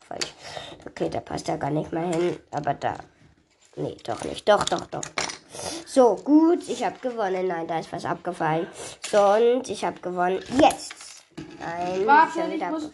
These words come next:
Speaker 2: ich muss noch zu Ende bauen.
Speaker 1: Warte und, ja, nein, jetzt bricht schon wieder was ab bei mir, bro. Okay,
Speaker 2: Kommt doch
Speaker 1: jetzt
Speaker 2: mal
Speaker 1: bin
Speaker 2: ran.
Speaker 1: ich aber endgültig fertig.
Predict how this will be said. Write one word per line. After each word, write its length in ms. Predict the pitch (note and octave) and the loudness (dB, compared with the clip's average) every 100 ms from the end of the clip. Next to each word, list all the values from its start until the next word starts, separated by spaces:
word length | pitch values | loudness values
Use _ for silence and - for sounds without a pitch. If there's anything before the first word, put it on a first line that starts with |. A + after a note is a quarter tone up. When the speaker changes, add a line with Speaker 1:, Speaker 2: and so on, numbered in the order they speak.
| - | -16
Speaker 2:
ich 160 | D4+ | -14
muss 160 | D4+ D#4 | -12 -10
noch 160 | D4 - | -12 -12
zu 80 | - | -8
Ende 220 | D4 C#4+ C#4 | -6 -8 -6
bauen. 320 | C#4 C#4 C#4+ | -2 -2 2
Speaker 1:
Warte 400 | F#3+ G#3 A3 - | 2 2 -2 0
und, 440 | - F#3+ G3 G#3 - - _ - | 0 2 2 -2 -8 -14 _ -8
ja, 140 | E3 F3+ | 0 2
nein, 400 | G3 B3 D4+ - - | 4 6 4 0 -8
jetzt 200 | G3+ - | -12 -12
bricht 180 | A3+ - | -10 -6
schon 160 | G#3+ | -6
wieder 220 | A3 G3+ C2+ | -4 -4 -6
was 160 | - | -8
ab 120 | - - | -10 -6
bei 100 | - | -4
mir, 200 | F3+ F2 | -2 -4
bro. 300 | - G3 F#3 - - - - - - - - - C#4 C#4 - _ | -4 -2 -2 -2 -10 -14 -16 -14 -14 -12 -12 -12 -10 -10 -12 _
Okay, 580 | - A#3 - B3 B3+ B3+ - _ | -6 0 6 8 8 4 0 _
Speaker 2:
Kommt 200 | D4+ D#4 | -8 -4
doch 60 | F4+ | 4
Speaker 1:
jetzt 260 | E4 F4 | 8 8
Speaker 2:
mal 60 | - | 6
Speaker 1:
bin 120 | D4+ D#4+ | 2 4
Speaker 2:
ran. 80 | |
Speaker 1:
ich 80 | D#4 | 4
aber 360 | C4 C#4 A3+ - - | 4 4 2 0 -2
endgültig 600 | C4+ - G3+ F#3 G#3+ - | -2 -4 -10 -10 -10 -10
fertig. 600 | F#3+ F#3 G#3 A3+ D4+ | -8 -6 -4 -4 -4